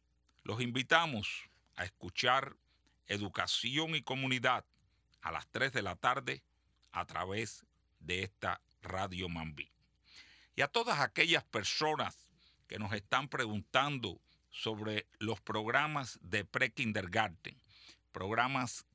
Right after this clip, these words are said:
que se conocen como Universal Pre-K o el Pre-Kindergarten Universal, les decimos que es bueno que vayan demostrando su interés desde ahora.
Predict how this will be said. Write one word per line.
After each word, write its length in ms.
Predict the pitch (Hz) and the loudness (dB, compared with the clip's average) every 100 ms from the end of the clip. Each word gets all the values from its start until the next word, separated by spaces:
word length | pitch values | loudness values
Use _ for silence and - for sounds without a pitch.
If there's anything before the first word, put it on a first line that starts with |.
| - | -8
que 100 | 101 | -4
se 200 | - 90 | -4 -4
conocen 680 | 92 110 139 - 135 95 - _ _ - | -2 -2 0 0 -2 -2 -10 _ _ -8
como 220 | 95 101 | -4 -2
Universal 720 | 101 101 101 120 139 - 117 | -2 0 0 0 0 0 -2
Pre-K 720 | - 117 113 - 135 151 151 _ _ - - _ | -2 -6 -6 2 4 4 2 _ _ -20 -20 _
o 220 | 101 110 | -2 0
el 140 | 107 | 0
Pre-Kindergarten 1040 | 101 - 156 160 151 123 104 131 131 131 101 | -4 2 2 2 2 2 4 2 2 -2 -2
Universal, 680 | 104 98 101 - 151 165 175 _ _ - - - - | -2 -4 -2 2 4 4 0 _ _ -20 -20 -20 -4
les 200 | 107 110 | -2 0
decimos 580 | 120 - 196 165 95 87 _ _ _ - | 0 2 2 0 -6 -10 _ _ _ -6
que 240 | 104 127 | -2 0
es 180 | 151 - | 0 0
bueno 600 | 110 123 147 160 170 - _ _ _ _ _ | -4 -2 2 2 0 -6 _ _ _ _ _
que 140 | 101 | -4
vayan 460 | 104 110 131 147 127 | 2 2 4 2 2
demostrando 840 | 101 98 98 - - 110 127 123 110 | -2 -2 -4 -6 0 2 2 -2 -4
su 260 | - 104 | -4 -2
interés 680 | 98 - 90 87 120 127 - - | -2 -2 -6 -4 -2 -4 -8 -12
desde 380 | 90 90 92 80 | -8 -6 -4 -4
ahora. 400 | 92 95 - | -4 -4 -6